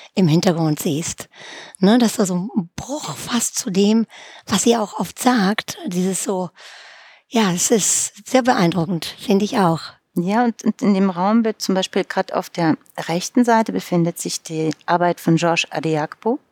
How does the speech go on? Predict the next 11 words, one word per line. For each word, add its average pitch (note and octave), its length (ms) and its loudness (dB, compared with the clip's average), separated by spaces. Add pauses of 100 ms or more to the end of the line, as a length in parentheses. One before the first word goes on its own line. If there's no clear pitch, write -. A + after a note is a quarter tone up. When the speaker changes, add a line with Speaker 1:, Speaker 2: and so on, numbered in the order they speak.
(720)
Speaker 2:
einem E3+ 220 4
Künstler E3+ 400 -2
aus D#3 100 -6
Benin, A3 520 4
der D#3+ 400 0
seit D3 180 -2
geraumer E3 400 0
Zeit E3 340 -2
in E3+ 140 2
Deutschland E3 540 0
lebt F#3+ 260 -2